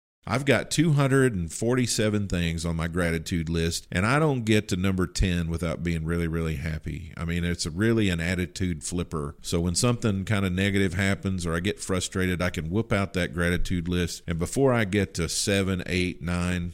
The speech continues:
I'm looking at it in a whole different way. Last few additional thoughts. Who do you hang out with? The most positive people hang out with the most positive people.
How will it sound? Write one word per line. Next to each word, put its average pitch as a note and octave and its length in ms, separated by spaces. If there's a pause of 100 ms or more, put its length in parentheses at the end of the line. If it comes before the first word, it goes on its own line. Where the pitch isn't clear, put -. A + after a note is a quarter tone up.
(120)
I'm E2+ 240
looking F2 300
at E2 160
it D#2+ 140
in D#2+ 100
a D#2+ 60
whole E2 180
different D#2 380
way. D#2 240 (340)
Last D3 340
few D#3+ 220
additional C3+ 400
thoughts. F#2 560 (280)
Who C#3+ 140
do E3 80
you D#3 140
hang A#2 260
out F#2+ 260
with? D#2 380 (540)
The F2 60
most G2+ 320
positive C3+ 600
people G#2+ 680 (400)
hang G#2 280
out G2+ 220
with F#2 120
the F#2 80
most F2+ 300
positive F2+ 540
people. D2+ 480